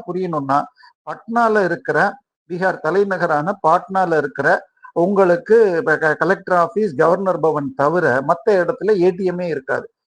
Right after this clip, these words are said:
இதை தாண்டி ஜம்ஷெட்பூர், டாடா ஜம்ஷெட்பூர்ல சில ஏ டி எம்கள் இருக்கும். இதுதான் ரெண்டாயிரம் வாக்கிலான நிலைமை.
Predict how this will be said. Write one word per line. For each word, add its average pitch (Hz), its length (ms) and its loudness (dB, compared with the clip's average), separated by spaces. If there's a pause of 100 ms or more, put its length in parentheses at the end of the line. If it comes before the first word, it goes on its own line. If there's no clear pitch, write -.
(160)
இதை 160 240 -4 (100)
தாண்டி 214 580 0 (300)
ஜம்ஷெட்பூர், 196 640 0
டாடா 185 340 2
ஜம்ஷெட்பூர்ல 175 840 -2 (320)
சில 202 240 -2
ஏ 180 140 2
டி 196 200 0
எம்கள் 160 280 -4
இருக்கும். 135 260 -2
இதுதான் 180 520 2
ரெண்டாயிரம் 185 640 2
வாக்கிலான 156 580 0
நிலைமை. 143 460 -4